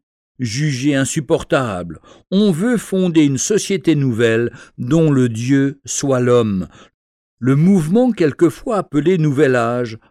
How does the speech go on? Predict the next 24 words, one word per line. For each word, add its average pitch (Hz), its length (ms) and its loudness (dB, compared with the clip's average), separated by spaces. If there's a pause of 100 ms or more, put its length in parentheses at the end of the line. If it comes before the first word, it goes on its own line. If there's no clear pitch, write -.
(180)
porte 165 400 0
ce - 140 -2
caractère. 123 920 0 (460)
Dieu 147 280 4
a 156 80 4
créé 175 380 2
l'univers 151 640 0
pour 127 220 -4
déployer 165 720 0
magnifiquement 170 840 -2 (200)
sa 135 320 -6
gloire 139 540 -2
et 135 40 -4
son 135 240 -2
amour. 139 600 0 (400)
La 131 180 0
créature 196 800 -2
a 135 80 -6
profané 190 680 -2
sa 147 220 -4
gloire 139 500 -2
et 127 60 -4
son 135 220 -2
amour. 117 640 0